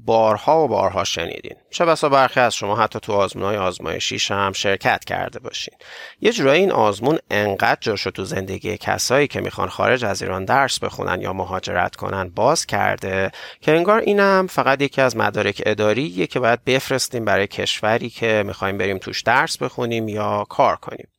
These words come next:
خب این درسته که شما کارنامه‌تون رو می‌فرستین،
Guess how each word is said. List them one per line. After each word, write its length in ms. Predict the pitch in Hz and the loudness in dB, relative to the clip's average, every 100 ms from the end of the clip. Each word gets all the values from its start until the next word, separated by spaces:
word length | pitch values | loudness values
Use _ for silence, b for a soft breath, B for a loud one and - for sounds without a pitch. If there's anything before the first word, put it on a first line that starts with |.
| _ B B B | _ B B B
خب 100 | 254 | 2
این 100 | 311 | 4
درسته 400 | 269 254 - 131 | 6 4 2 0
که 100 | 117 | 0
شما 440 | - 110 107 107 | 0 0 4 2
کارنامه‌تون 720 | 98 104 101 101 98 - 104 | 2 2 2 2 0 -2 -8
رو 120 | 95 95 | -6 -6
می‌فرستین، 800 | 95 95 - 98 - - 113 | -4 -6 -6 -6 -6 -8 -10